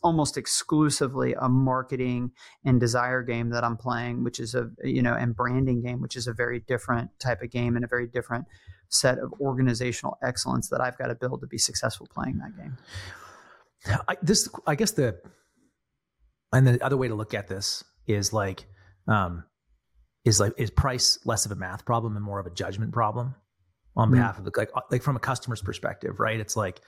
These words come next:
Speaker 2: I've emotionally decided I want something. Now I'm rationally gonna try to, like, make a judgment call. Like, should I
Speaker 1: Mm-hmm.
Speaker 2: buy that? And that seems to be where price does matter. Like, Sean, that whole, like, the curve,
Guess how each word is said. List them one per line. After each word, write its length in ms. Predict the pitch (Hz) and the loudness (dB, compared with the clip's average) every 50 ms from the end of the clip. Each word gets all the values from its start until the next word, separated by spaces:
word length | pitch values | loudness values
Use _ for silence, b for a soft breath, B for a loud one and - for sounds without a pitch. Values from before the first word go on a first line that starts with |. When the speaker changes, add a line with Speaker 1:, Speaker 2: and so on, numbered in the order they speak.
| b b b b - | b b b b 0
Speaker 2:
I've 140 | 120 113 | 2 4
emotionally 460 | 123 120 120 117 120 - - 135 123 110 | 4 4 4 4 2 0 0 0 0 2
decided 340 | 104 98 123 107 101 101 | 2 0 0 0 -2 -2
I 60 | 101 95 | -4 -2
want 300 | 98 95 92 95 - - | -2 0 0 0 0 0
something. 460 | - 92 87 - 98 87 87 85 82 - _ | -2 -4 -4 -6 -8 -8 -8 -10 -12 -4 _
Now 120 | 110 101 | 2 2
I'm 140 | 101 98 98 | 2 2 2
rationally 460 | 98 98 95 95 - - 110 95 90 | 0 0 0 -2 -2 -4 -4 -4 -4
gonna 140 | 90 95 85 | -6 -6 -6
try 220 | - - 101 92 | -2 -2 0 0
to, 60 | 92 85 | 0 0
like, 260 | 87 87 85 - - _ _ _ _ _ - _ _ _ _ _ _ _ _ | -2 -4 -6 -10 -14 _ _ _ _ _ -20 _ _ _ _ _ _ _ _
make 160 | 98 98 - | 0 0 0
a 20 | 87 | 0
judgment 380 | 85 82 80 - - 76 - | 0 0 -2 -2 -6 -6 -2
call. 280 | - 73 - - - _ _ _ _ _ _ - - - - | -2 -2 -2 -2 -6 _ _ _ _ _ _ -20 -6 0 0
Like, 140 | 104 - - | 0 2 2
should 220 | 143 135 110 92 | 2 2 2 2
I 100 | 87 82 | 2 0
Speaker 1:
Mm-hmm. 80 | 85 82 | -2 -2
Speaker 2:
buy 160 | 82 82 80 | -6 -6 -6
that? 240 | 82 78 82 - - _ _ | -8 -8 -10 -10 -14 _ _
And 140 | - 117 120 | 0 2 2
that 160 | 113 117 113 | 2 0 0
seems 240 | - - 120 110 101 - | -2 -2 -2 -4 -6 -8
to 60 | 101 | -8
be 140 | 95 101 98 | -8 -8 -6
where 160 | 90 92 87 | -4 -6 -6
price 520 | - - 95 95 92 90 - - - - - _ _ _ _ - | -6 -8 -8 -6 -2 -2 0 0 -2 -4 -8 _ _ _ _ -4
does 240 | 92 92 87 90 92 | -2 0 0 0 0
matter. 400 | 110 104 110 113 113 117 127 - - | -2 -2 0 0 0 -2 -2 -2 -4
Like, 100 | 117 107 | -6 -4
Sean, 400 | - - 127 117 107 107 107 98 b b b b b b | -2 0 0 0 0 0 -2 -4 b b b b b b
that 120 | - 113 - | -4 -4 -4
whole, 280 | - - 120 113 104 98 | 0 0 2 2 2 0
like, 260 | 98 92 - _ _ | -4 -6 -8 _ _
the 60 | 104 | -6
curve, 480 | - - - 107 107 107 110 123 131 | -6 -2 0 2 4 4 4 2 2